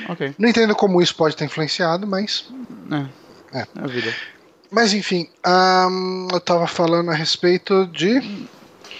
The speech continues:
Speaker 1: Frango frito. Nossa, eu comi uma batata mais
Speaker 2: Frango
Speaker 1: queimada da
Speaker 2: frito.
Speaker 1: história.
Speaker 2: Ah, eu gosto de frango frito. Frango frito é uma comida boa, que ela,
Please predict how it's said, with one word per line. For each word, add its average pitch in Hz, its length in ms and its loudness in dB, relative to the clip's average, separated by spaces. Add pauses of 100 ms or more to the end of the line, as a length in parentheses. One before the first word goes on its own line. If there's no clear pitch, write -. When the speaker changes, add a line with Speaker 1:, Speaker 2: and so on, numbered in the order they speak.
(460)
Speaker 1:
Frango 165 200 -4
frito. - 280 -6 (440)
Nossa, 165 180 -8
eu - 40 -16
comi 147 160 -6
uma 151 140 0
batata 151 280 -2
mais 160 160 -2
Speaker 2:
Frango 185 200 2 (180)
Speaker 1:
queimada 156 80 2
da 147 60 -2
Speaker 2:
frito. 170 160 4
Speaker 1:
história. 135 340 -2 (240)
Speaker 2:
Ah, 190 220 0
eu 277 100 2
gosto 240 220 4
de - 80 0
frango 165 200 0
frito. 127 440 -4
Frango 165 260 -8
frito 165 320 -2
é 180 40 0
uma 170 280 -2
comida 151 380 -2
boa, 143 420 0 (180)
que - 80 -10
ela, 123 220 -8